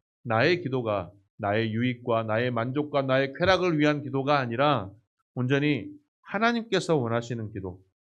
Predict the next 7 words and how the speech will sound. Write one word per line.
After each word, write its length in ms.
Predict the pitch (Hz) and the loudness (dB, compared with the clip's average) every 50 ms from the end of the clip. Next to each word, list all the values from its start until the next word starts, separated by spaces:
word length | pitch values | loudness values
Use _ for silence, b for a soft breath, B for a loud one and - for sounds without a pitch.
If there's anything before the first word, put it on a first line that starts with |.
| _ _ - | _ _ -2
하나님께서 600 | 147 147 156 151 147 143 143 151 143 - 143 143 | 2 4 4 4 4 0 2 0 0 4 4 4
하나님의 480 | 135 151 156 156 156 151 151 151 147 147 | 4 4 4 2 2 4 2 2 4 2
뜻에 240 | 190 185 190 196 185 | 0 4 4 4 6
맞는 360 | 170 156 156 160 165 156 156 | 6 4 4 2 0 0 0
기도를 540 | 156 139 139 131 131 135 139 147 156 131 147 | 0 0 0 2 2 2 0 -2 -4 -6 -4
하게 200 | 165 185 180 156 | -2 -2 0 -2
되므로 580 | 147 139 120 110 123 151 160 147 113 98 - | -2 -4 -4 -4 -2 0 0 0 -2 -6 -12